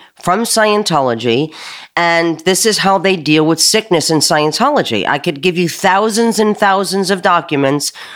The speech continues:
of teachings of what happens when someone's sick in Scientology.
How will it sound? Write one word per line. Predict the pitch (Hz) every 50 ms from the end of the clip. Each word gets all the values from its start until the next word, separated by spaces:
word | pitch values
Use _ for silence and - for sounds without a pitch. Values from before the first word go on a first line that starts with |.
| - - -
of | 170 180 190 -
teachings | - - 269 262 - - 180 151 147 147 147 -
of | 156 147 135 127
what | 165 208 214
happens | 208 - 190 190 185 - 175 175 175 160
when | 156 147 139
someone's | - - 190 196 208 214 214 -
sick | - 185 185 180
in | 180 170
Scientology. | 156 - 170 160 156 156 156 156 131 117 104 71 85 95 78 71